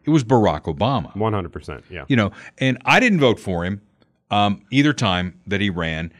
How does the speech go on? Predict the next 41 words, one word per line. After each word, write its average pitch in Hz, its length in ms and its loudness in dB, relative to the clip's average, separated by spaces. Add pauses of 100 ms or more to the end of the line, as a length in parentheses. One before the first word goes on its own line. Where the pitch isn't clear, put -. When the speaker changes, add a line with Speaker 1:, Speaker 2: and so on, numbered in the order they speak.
(260)
Speaker 1:
because, 95 420 -2
again, 113 400 -2
when 104 160 2
you 104 140 2
do 107 200 0
the 98 120 -4
select 110 420 -2
smart 87 320 -2
thing 82 180 -6
or 80 80 -6
when 90 180 -2
you 98 100 2
do 107 120 0
your 101 240 -2
own 90 140 -4
research, 95 560 -4
you 98 80 -6
realize 92 640 0 (300)
that 92 420 0
if 90 140 -6
you're 92 140 0
a 87 40 -2
conservative 92 840 0
and 92 160 -2
you 92 160 0
agree 104 400 0 (100)
y-, 95 180 -2
and 92 160 -4
you're 85 300 -2
a 82 60 -8
free 117 280 -2
enterprise, 104 540 -2
private 101 540 0
sector 107 360 0
kind 95 200 -4
of 85 80 -2
a 85 40 -6
guy 101 220 0
like 92 220 -4
I 117 160 0
am, 85 280 -2